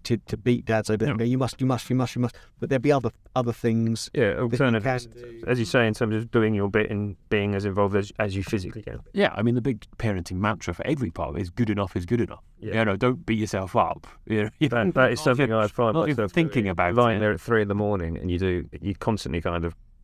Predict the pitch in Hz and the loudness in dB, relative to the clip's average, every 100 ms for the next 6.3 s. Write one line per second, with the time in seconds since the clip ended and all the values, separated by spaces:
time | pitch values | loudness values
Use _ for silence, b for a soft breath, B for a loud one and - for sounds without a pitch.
0 | - - - - 117 - 101 95 90 85 | -20 -20 -20 -4 -2 -2 0 0 0 -2
1 | 101 87 80 80 98 87 87 - 87 85 | 0 0 -2 -2 -2 -2 -6 -8 -8 -8
2 | - 90 87 90 87 - 82 80 82 87 | -6 -4 -2 -2 -4 -6 -8 -6 -4 -4
3 | 87 - 78 - b b b - 104 98 | -6 -8 -10 -12 b b b -4 -2 -2
4 | - 98 80 110 - 76 76 107 101 90 | 0 0 0 -2 -2 -4 0 0 -2 -4
5 | 78 87 135 131 143 113 120 107 104 98 | -4 -6 -2 -2 0 -2 -2 -2 0 0
6 | 107 95 85 | -2 -2 -6